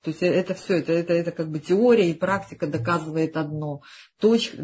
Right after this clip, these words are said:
только из точки зне-, зрения понимания,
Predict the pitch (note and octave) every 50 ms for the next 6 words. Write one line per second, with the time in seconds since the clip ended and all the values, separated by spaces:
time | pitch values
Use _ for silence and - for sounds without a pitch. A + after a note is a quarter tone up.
0 | - - - A3+ A#3+ A#3+ A#3 A#3 - F#3+ - - D#3 - - - G3 F#3 - -
1 | - D#3+ D#3+ E3+ F3 F3+ D3+ D3 D#3 E3 F3+ F#3+ F#3 F3 E3 E3 D#3 - E3+ D#3+
2 | E3 E3 E3 F#3 G3 G#3 G#3 G#3+ G#3 G3+ G3+ G3+ G3